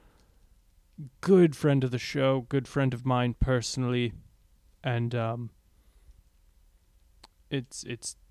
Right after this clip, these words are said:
high time he got rewarded for everything I've put him through, and <sighs> it's, it's, it's not as much as I would like to be giving out, but it is what I have. Uh, now, as for my wide car,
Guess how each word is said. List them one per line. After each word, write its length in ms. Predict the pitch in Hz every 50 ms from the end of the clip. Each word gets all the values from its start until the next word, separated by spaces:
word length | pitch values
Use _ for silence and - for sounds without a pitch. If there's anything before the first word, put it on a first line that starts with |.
| _ _ _ _ _ _ _ _ _ _ _ - -
high 280 | - - - 151 139 151
time 360 | 139 - 143 135 135 135 127
he 140 | 110 131 127
got 220 | 127 131 127 -
rewarded 580 | 131 135 131 123 127 131 131 123 117 120 117 104
for 140 | - 127 123
everything 400 | 117 113 131 120 110 127 123 123
I've 200 | 117 110 - -
put 180 | - 127 113
him 200 | - 117 107 101
through, 400 | - - - 110 104 107 107 104
and 240 | 98 98 98 98 - - - - - - - - -
<sighs> 1300 | - - - - - - - _ _ - - - - - - - _ _ - - - - - - -
it's, 300 | - 147 110 - - - -
it's, 360 | - 143 123 - - - - - - - - -
it's 200 | 165 - - -
not 220 | 175 170 156 139
as 120 | 147 135
much 260 | 127 139 143 139 - 139
as 100 | 120 135
I 80 | 135
would 160 | 135 135 127
like 240 | 127 131 131 131 - -
to 100 | - 123
be 120 | 131 127
giving 280 | 117 131 123 127 123 120
out, 200 | 120 120 117 - -
but 220 | - 123 117 - - - -
it 120 | 139 135
is 180 | 131 135 113 -
what 180 | 123 123 123 120
I 140 | 113 113
have. 460 | 101 95 113 110 107 107 101 - - - _ _ _ _ _ _ _ _ _ _ _ -
Uh, 360 | - 123 120 120 120 117 123 -
now, 220 | 160 165 160 165 156
as 260 | - 160 160 151 -
for 300 | - - 160 160 151 147
my 160 | 139 135 139
wide 440 | 135 123 131 131 139 143 143 - -
car, 480 | - - 131 127 127 131 135 143 143